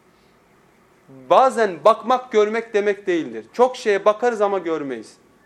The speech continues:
Bu da o görülmeyen meselelerden bir tanesidir. O yüzden İbrahim'in babası da Allah'a ibadet ediyordu. O yüzden İbrahim dedi ki, "Baba, ben senin ibadet ettiklerinden beriyim ama biri hariç ha. Sen ona da ibadet ediyorsun, o da beni yaratan.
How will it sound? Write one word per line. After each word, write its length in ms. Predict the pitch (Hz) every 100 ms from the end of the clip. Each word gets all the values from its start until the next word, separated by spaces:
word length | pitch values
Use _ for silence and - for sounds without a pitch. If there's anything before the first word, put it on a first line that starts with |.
| -
Bu 100 | 214
da 120 | 214
o 160 | 202 170
görülmeyen 500 | 196 240 226 202 185
meselelerden 680 | 175 185 165 165 165 185 160
bir 120 | 139
tanesidir. 520 | 120 110 - - _ _ _ _ _ _ -
O 140 | 190
yüzden 280 | 277 254 240
İbrahim'in 640 | 214 202 220 202 247 285 208
babası 400 | 214 214 240 254
da 60 |
Allah'a 360 | 226 220 220 226
ibadet 440 | 220 196 190 196
ediyordu. 360 | 190 156 147 139
O 140 | 196 254
yüzden 280 | 214 208
İbrahim 480 | 202 185 208 196 226
dedi 200 | 220 247
ki, 160 | 196 156
"Baba, 380 | 220 226 - - - _ _
ben 260 | 139 240 254
senin 300 | 233 247 240
ibadet 480 | 214 214 226 262
ettiklerinden 680 | 240 233 226 - 226 226 220
beriyim 240 | 220 277 247
ama 220 | 233 226
biri 180 | 233 240
hariç 440 | 196 196 208 -
ha. 120 | 190
Sen 180 | 143 180
ona 240 | 180 208 220
da 60 |
ibadet 460 | 202 180 185 185 185
ediyorsun, 240 | 196 233
o 80 | 202
da 120 | 190
beni 160 | 170 165
yaratan. 440 | 156 139 139 147